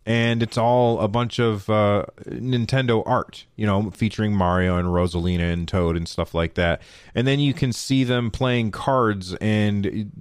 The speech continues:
you know, the, the Joker, uh, looks like Bowser, and Luigi is one of the face cards. I think it's,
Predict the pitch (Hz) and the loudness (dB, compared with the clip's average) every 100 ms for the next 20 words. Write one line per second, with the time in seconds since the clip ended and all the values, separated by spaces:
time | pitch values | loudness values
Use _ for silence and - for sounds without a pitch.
0 | 98 117 107 101 104 104 95 104 90 120 | -6 0 0 2 2 2 0 -2 0 0
1 | 127 120 104 92 - - - _ - 87 | 2 2 2 2 -2 -16 -20 _ 0 2
2 | 87 110 - 120 113 92 87 110 117 98 | 2 0 -2 0 -2 -2 0 2 2 2
3 | 95 85 67 95 95 92 92 85 101 120 | 0 0 0 0 0 0 -2 -2 0 2
4 | 120 107 110 104 101 110 98 - 113 110 | 2 0 0 0 0 -2 -2 0 -2 -2
5 | - 98 82 80 - 208 196 175 - | -2 0 2 0 -2 -2 -2 -4 -6